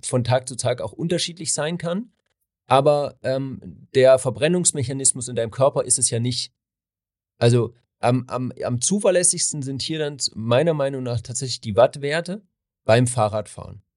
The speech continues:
Nicht die Wattwerte beim Laufen, die Wattwerte beim Fahrradfahren,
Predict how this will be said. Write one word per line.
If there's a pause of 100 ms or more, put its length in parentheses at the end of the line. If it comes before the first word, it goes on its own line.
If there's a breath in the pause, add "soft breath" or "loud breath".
(100)
Nicht
die
Wattwerte
beim
Laufen,
die
Wattwerte
beim
Fahrradfahren,